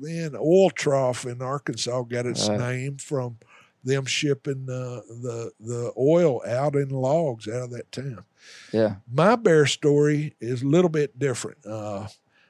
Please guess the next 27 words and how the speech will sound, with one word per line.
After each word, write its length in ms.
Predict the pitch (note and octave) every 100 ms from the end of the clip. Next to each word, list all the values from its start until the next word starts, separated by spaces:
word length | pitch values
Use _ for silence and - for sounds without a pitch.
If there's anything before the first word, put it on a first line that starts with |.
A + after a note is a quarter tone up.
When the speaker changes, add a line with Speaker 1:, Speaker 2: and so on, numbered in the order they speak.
| _
Speaker 1:
I'd 160 | D3 C#3+
never 260 | F3 E3
dreamt 420 | C#3 B2+ F3 E3+ -
I 100 | B2
could 240 | - B2+ B2
even 260 | D#3 A#2
hunt 280 | G#2+ D#3+ B3
'em 100 | G#3
in 140 | A#2+ A#2
Arkansas 520 | A#2 - A#2+ C3+ B2+
because 360 | A#2 - D3+ B2+
when 180 | A#2
I 220 | B2+ F#3 A3+
was 260 | G3+ B2
first 460 | - - C3+ B2 -
hunting, 300 | C3+ C3+ D3+
there 120 | A2+
weren't 340 | G#2 C3 E3 C3
any 140 | G#2+
bears. 500 | F#2+ F#2+ E2+ - - - _ - -
Speaker 2:
Right. 340 | - A2 B2+ G#2 F2
Speaker 1:
Now 200 | A2+ D#3+
we 120 | F3 B2
got 260 | C3+ C3 - _ _
thousands, 680 | - F3 E3 B2+ F2 - - - -
and, 520 | B2 B2+ A#2+ A#2 A#2
uh, 300 | A#2 A2 G#2